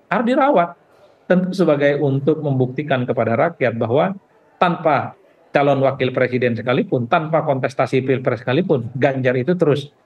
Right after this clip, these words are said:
melakukan kerja-kerja politik yang terukur. Karena, Prima, satu hal yang harus saya katakan, kalah dalam pemilu itu kan dimanapun rumusnya pasti akan jadi yatim piatu. Jadi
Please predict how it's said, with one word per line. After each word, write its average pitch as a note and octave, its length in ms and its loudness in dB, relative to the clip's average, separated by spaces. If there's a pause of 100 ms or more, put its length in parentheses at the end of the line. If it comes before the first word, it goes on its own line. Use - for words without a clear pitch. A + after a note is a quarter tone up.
(180)
melakukan C#3 640 2
kerja-kerja B2 560 0
politik A#2 480 -2
yang G#2+ 160 -4
terukur. B2 480 -2
Karena, G#3 400 0
Prima, D3 480 0
satu F3 240 2
hal C#3+ 240 2
yang B2+ 80 -2
harus B2+ 240 0
saya A#2+ 160 0
katakan, A#2 480 -2 (480)
kalah F3 320 2
dalam D3 240 2
pemilu C#3+ 560 2
itu C#3+ 320 -2
kan F3 160 2
dimanapun C#3+ 640 2
rumusnya C#3 560 0
pasti D#3+ 240 -2
akan C3+ 320 0
jadi B2+ 240 2
yatim A#2+ 240 -2
piatu. A#2 480 -2 (480)
Jadi E3 480 2